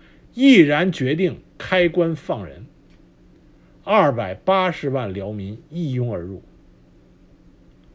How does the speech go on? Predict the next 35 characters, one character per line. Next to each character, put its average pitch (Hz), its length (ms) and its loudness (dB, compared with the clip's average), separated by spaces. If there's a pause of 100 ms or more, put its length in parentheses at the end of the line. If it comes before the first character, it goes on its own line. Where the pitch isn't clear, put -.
(800)
结 226 280 8
束 240 180 4
了 165 120 4
长 156 220 -6
达 175 120 0
两 123 320 -2
个 101 60 -12
多 175 200 2
月 160 220 2
的 90 120 -14 (120)
关 160 260 0
外 120 200 -4
无 107 200 -8
政 135 260 -4
府 - 180 -20
的 87 100 -20
状 - 220 -18
态。 - 100 -20 (1800)
那 226 120 6
很 190 180 6
多 226 100 6
人 233 80 2
就 214 100 6
说， 175 340 2
那 151 140 -4
王 135 260 -4
献 139 200 -4
甘 147 180 -6
不 180 160 -8
应 120 140 -6
该 139 120 -6
这 123 80 -8
么 104 100 -10
放 98 220 -10
人， - 140 -20